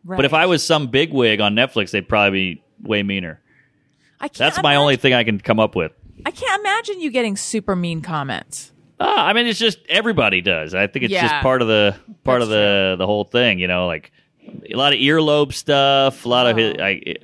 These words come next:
Speaker 1: his voice makes me wanna kill myself. Uh, when did he realize he was gay? Uh, a lot of gay stuff, a lot of kill yourself, you know, Adam's apple, a lot of Adam's apple.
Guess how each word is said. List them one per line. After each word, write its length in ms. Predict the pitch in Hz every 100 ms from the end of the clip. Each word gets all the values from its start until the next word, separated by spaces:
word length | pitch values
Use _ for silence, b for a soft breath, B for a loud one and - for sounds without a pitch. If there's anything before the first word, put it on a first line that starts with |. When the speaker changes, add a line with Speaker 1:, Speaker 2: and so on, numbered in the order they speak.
| -
Speaker 1:
his 180 | 101 98
voice 320 | 110 117 -
makes 160 | 113
me 60 | 104
wanna 140 | 101
kill 220 | 90 135 127
myself. 720 | 127 113 - 123 120 117 -
Uh, 200 | 95 92
when 180 | 101 110
did 100 | 104
he 140 | 104
realize 380 | 104 107 101 98
he 80 | 92
was 180 | 90
gay? 680 | 90 123 127 127 123 117 110 b b b -
Uh, 60 | 95 90
a 40 |
lot 160 | 92 120
of 100 | 107
gay 260 | 113 113 113
stuff, 520 | - 113 107 107 -
a 40 |
lot 140 | 101 98
of 80 |
kill 200 | - 110
yourself, 760 | 104 98 - 98 95 90 - -
you 100 | -
know, 280 | 90 80 76 - _ _
Adam's 420 | - 104 113 110 104
apple, 640 | 104 104 104 101 101 -
a 60 | -
lot 120 | 113
of 40 | 107
Adam's 320 | 107 98 90
apple. 420 | 92 87 90 87